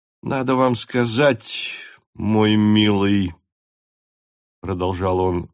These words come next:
грустным и мерным голосом человека, который сбирается рассказывать длинную историю, «что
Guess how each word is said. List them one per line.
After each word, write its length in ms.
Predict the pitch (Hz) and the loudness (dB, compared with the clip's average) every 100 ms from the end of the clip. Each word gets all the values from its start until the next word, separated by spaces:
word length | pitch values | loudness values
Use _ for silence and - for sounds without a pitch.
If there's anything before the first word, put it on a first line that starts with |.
| - | -10
грустным 560 | 82 95 92 92 90 | -6 -4 -6 -4 -4
и 60 | 92 | -2
мерным 420 | 95 92 90 92 | -2 -2 -2 -4
голосом 440 | 90 92 92 - 90 | -2 -2 -2 -6 -8
человека, 640 | - 92 95 90 98 92 - - - _ - | -4 -2 -2 -4 -6 -8 -12 -20 -20 _ -12
который 340 | 92 92 92 | -8 -4 -4
сбирается 680 | 85 82 95 98 92 - 95 | -4 -2 0 2 0 -4 -6
рассказывать 760 | 90 90 - 98 90 95 87 78 | -4 -6 -4 -4 -2 -4 -4 -4
длинную 640 | 95 101 98 95 98 95 | -2 0 0 0 -2 -2
историю, 720 | - - 98 95 92 92 - _ _ _ _ _ _ _ _ _ _ - | -6 -4 -2 2 2 0 -4 _ _ _ _ _ _ _ _ _ _ -20
«что 640 | - - 147 147 131 | -16 -2 0 2 0